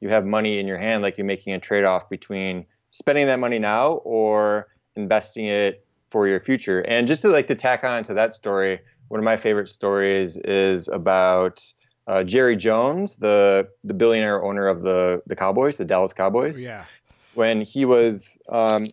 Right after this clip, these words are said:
Speaker 1: he, like, a couple years ago, maybe three, four years ago, he was caught on T V talking on an old school flip phone, like, you know, like, the old flip phone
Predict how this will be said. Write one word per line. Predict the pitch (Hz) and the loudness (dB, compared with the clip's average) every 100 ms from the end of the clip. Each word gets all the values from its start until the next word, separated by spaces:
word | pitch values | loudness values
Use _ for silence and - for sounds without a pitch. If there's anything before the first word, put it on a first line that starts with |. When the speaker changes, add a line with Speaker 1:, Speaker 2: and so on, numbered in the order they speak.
| - | -10
Speaker 1:
he, | 160 - | -10 -2
like, | 139 | 0
a | 160 | 0
couple | 147 175 | -2 0
years | 160 156 | 0 0
ago, | 143 135 123 120 117 120 | 0 2 2 2 -2 -6
maybe | 120 117 | -8 -8
three, | 117 120 | -8 -12
four | 113 110 107 | -6 -4 -2
years | 104 104 | -2 -4
ago, | 107 101 | -2 -2
he | 101 | 0
was | 98 92 | -2 -4
caught | - 110 104 95 | -6 -2 0 0
on | 101 95 | -6 -10
T | - 110 | -8 -6
V | 101 107 101 98 92 _ _ _ - | -2 -2 0 0 -2 _ _ _ -10
talking | - 127 - 117 113 107 107 - | -2 -2 -2 -6 -4 -6 -8 -8
on | 113 101 | -6 -4
an | 104 | -2
old | 117 110 92 | -2 -2 -4
school | - 110 107 104 98 | -12 -4 2 2 0
flip | - 165 - | -2 -2 -2
phone, | 104 95 92 | -4 -4 -2
like, | 98 92 _ - | -4 -4 _ -8
you | |
know, | 98 95 95 | -4 -2 -2
like, | 107 101 | -2 -2
the | 127 | 0
old | 135 120 117 107 | 2 4 2 0
flip | - 160 _ | -2 -2 _
phone | 110 98 98 98 | 0 0 0 -4